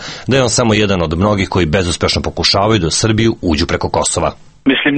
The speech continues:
Speaker 2: nisu to bile srbijanske vlasti u tom, e, klasičnom smislu, da tako kažem, nego je to, rekao bi, više srbijanski mentalitet i srbijanska birokratija i, e, zapravo srbijanska, e, politička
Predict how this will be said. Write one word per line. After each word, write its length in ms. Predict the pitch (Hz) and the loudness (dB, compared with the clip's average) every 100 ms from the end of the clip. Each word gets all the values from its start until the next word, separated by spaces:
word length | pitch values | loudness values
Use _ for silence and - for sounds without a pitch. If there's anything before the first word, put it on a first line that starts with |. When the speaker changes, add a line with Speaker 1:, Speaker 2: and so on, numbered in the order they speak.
| 139 | 2
Speaker 2:
nisu 200 | 139 - - | 0 -2 0
to 100 | 123 | 0
bile 260 | 110 127 120 - | 2 2 2 0
srbijanske 560 | 123 104 95 92 - 101 98 | -2 0 0 0 0 0 2
vlasti 420 | 107 104 98 - 98 95 | 2 0 -2 0 0 2
u 20 | 90 - | 0 0
tom, 160 | 110 110 107 | 0 0 0
e, 40 | 101 98 98 - | 0 0 -2 -2
klasičnom 560 | 117 - 120 - 110 98 - | 0 0 0 0 0 -2 -2
smislu, 360 | 110 123 - 90 | 0 0 0 0
da 140 | 87 - | -2 -2
tako 200 | 87 - - - | -4 -2 -2 0
kažem, 360 | 95 110 120 123 120 | 0 2 2 2 2
nego 180 | 113 123 120 120 | 2 4 4 4
je 60 | 113 - | 2 2
to, 100 | 123 120 117 | 4 2 0
rekao 260 | 117 - 113 | -2 2 2
bi, 220 | 101 113 117 | 4 2 2
više 180 | - 110 - | 0 -2 -2
srbijanski 600 | 110 104 120 117 - 117 | 0 2 0 0 0 0
mentalitet 880 | 104 101 95 104 117 143 - 104 - - - | 0 -2 -2 0 2 0 0 0 -2 -6 0
i 120 | 113 110 - | 2 2 0
srbijanska 580 | 117 107 113 113 - - 101 | -2 0 0 0 -2 -2 -2
birokratija 720 | 101 98 95 104 104 - 135 135 131 | 0 2 0 0 0 2 2 4 4
i, 20 | 131 | 2
e, 80 | 123 - - - - - - 131 120 113 120 | 0 -4 -4 -4 -6 -8 -2 2 2 2 -2
zapravo 340 | - 131 135 123 - | 0 2 2 2 0
srbijanska, 800 | 135 123 131 127 - - 127 123 123 | 0 2 2 0 -2 -2 0 2 2
e, 60 | 123 101 104 120 - | 2 2 2 0 0
politička 540 | 113 131 - 123 - | 2 2 2 -2 0